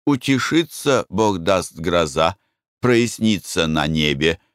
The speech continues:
Поеду домой обратно. Мы ведь не дальние, наш от город всего верст сорок». «Так вы только до Миршини?»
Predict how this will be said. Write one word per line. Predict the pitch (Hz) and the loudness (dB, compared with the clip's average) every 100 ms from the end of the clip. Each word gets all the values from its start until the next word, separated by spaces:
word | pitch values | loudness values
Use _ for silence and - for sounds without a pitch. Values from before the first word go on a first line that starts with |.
| _ _ _ _ | _ _ _ _
Поеду | 190 196 196 135 | 0 2 0 0
домой | 107 104 104 101 | 0 0 2 2
обратно. | 80 71 73 - 95 92 - _ _ - - | 0 0 -2 -2 -4 -6 -6 _ _ -12 -2
Мы | 185 170 | 2 2
ведь | 180 185 | 0 0
не | 202 | -2
дальние, | 147 120 160 165 151 113 92 | 2 0 0 0 0 2 2
наш | - 113 110 110 | 2 0 0 -2
от | 104 | -4
город | 104 127 104 90 - | 0 2 2 0 -4
всего | - 107 92 87 78 - | -2 0 2 2 0 -2
верст | 90 101 104 - - - | -2 0 0 -6 -18 -20
сорок». | - 87 92 104 80 _ _ _ _ _ _ _ _ _ _ _ | -4 0 2 0 -2 _ _ _ _ _ _ _ _ _ _ _
«Так | 190 185 - | -2 -2 0
вы | 180 185 180 180 - _ _ _ _ _ _ | 2 4 2 0 -6 _ _ _ _ _ _
только | 165 160 160 160 135 | 0 0 0 -2 -2
до | 135 127 | -2 0
Миршини?» | 123 208 254 - - 139 101 85 | 0 2 0 -2 -4 -2 0 -2